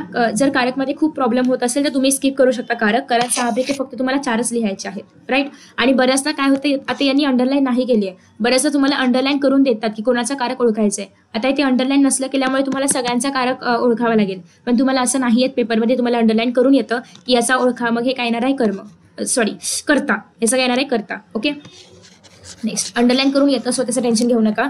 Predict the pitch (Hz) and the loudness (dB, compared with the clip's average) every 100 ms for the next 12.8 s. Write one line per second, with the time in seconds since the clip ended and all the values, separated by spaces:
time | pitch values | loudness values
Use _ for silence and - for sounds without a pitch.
0 | - - - 220 262 240 277 247 240 262 | -6 -14 -6 -2 0 2 2 2 0 0
1 | 262 - 254 240 240 269 269 226 214 214 | -2 -4 0 0 2 -2 -4 0 0 2
2 | 233 220 226 240 247 226 214 - _ - | 0 2 2 2 2 2 0 -10 _ -20
3 | - 226 302 294 - - - _ _ _ | -12 -6 -6 -6 -18 -20 -20 _ _ _
4 | _ 254 285 294 294 214 202 - - 262 | _ 0 2 2 2 0 0 -2 0 2
5 | 262 277 277 294 277 277 277 247 247 254 | 2 2 2 0 0 0 0 0 0 0
6 | 269 269 262 254 254 254 269 269 285 285 | 2 4 6 6 4 2 0 -2 0 0
7 | 294 277 262 277 247 240 240 254 262 254 | 0 0 2 0 -2 -6 -4 0 4 6
8 | 247 254 226 254 277 - - - 269 262 | 4 2 -4 -4 -4 -10 -6 0 2 4
9 | 269 254 240 226 - 302 285 277 285 330 | 4 2 0 -4 -6 -4 -2 0 -2 -6
10 | - _ _ _ _ _ _ _ _ _ | -14 _ _ _ _ _ _ _ _ _
11 | _ _ _ _ _ _ _ _ 233 240 | _ _ _ _ _ _ _ _ -4 0
12 | 277 294 285 277 - 277 285 | 0 0 0 0 0 0 0